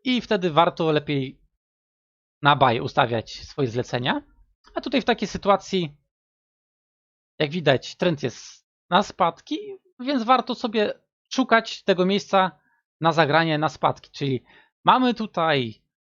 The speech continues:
jakiś szczyt, siatka rozciągnięta, patrzymy sobie nasz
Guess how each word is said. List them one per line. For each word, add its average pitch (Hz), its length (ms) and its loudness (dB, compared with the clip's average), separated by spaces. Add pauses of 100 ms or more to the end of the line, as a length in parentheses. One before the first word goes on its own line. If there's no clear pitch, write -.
(120)
jakiś 143 280 -2
szczyt, 208 340 0
siatka 214 420 2
rozciągnięta, 143 840 0 (420)
patrzymy 185 440 2
sobie 147 580 2 (680)
nasz 147 240 0